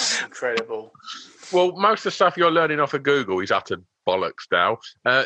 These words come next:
Speaker 2: generally, bats leave the cave in many directions. We can confirm that it is a myth that bats turn left when leaving a cage.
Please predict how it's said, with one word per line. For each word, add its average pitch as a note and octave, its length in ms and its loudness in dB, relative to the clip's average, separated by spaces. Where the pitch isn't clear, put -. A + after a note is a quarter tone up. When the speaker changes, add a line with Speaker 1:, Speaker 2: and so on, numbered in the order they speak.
Speaker 2:
generally, G#3 380 0
bats E3 360 -2
leave D#3 260 -2
the C#3 80 -8
cave C3+ 340 0
in C#3+ 100 -6
many E3 200 -2
directions. F#2+ 720 -2
We C#3+ 160 -4
can F#3+ 280 -2
confirm D3 600 0
that B2+ 140 -2
it C3 140 -8
is C3 180 -4
a C3+ 60 -2
myth C3+ 320 -2
that G#2 280 -2
bats - 320 -2
turn A2 280 0
left G#2 360 -2
when F2+ 180 -4
leaving F#2 360 -6
a F#2 60 -6
cage. D#2 580 -4